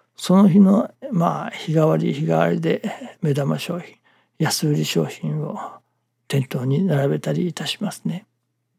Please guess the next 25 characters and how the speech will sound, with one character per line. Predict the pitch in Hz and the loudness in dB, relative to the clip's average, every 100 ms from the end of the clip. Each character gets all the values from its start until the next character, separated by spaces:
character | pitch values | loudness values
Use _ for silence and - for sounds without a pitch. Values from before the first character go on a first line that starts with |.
| _ _ _ _ _ _ _ _ _ - - - _ _ _ _ _ | _ _ _ _ _ _ _ _ _ -20 -20 -20 _ _ _ _ _
そ | - 185 | -2 6
れ | 214 | 8
は、 | 208 208 - - _ _ _ _ _ _ _ _ _ _ _ _ - | 8 6 2 -8 _ _ _ _ _ _ _ _ _ _ _ _ -12
そ | - 196 | 0 4
れ | 233 | 6
を | 269 269 | 4 0
買 | 220 - | -2 -6
っ | 208 _ - | -6 _ -4
て | 240 | -2
ほ | 208 247 | 0 -2
し | - - 220 | -4 -4 -4
い | - _ _ _ _ _ _ _ _ _ _ _ _ _ _ _ _ _ | -6 _ _ _ _ _ _ _ _ _ _ _ _ _ _ _ _ _
と | - 226 208 | 0 4 6
い | 226 | 6
う | 269 269 | 4 0
わ | 247 247 | 0 0
け | 220 202 | 0 2
で | 247 | 4
は | 294 - | 4 2
な | 202 160 | 0 -2
い | 175 | -2
の | 202 170 | -4 -6
で | 175 | -8
す | 160 185 | -8 -4
ね。 | 185 233 | -2 -2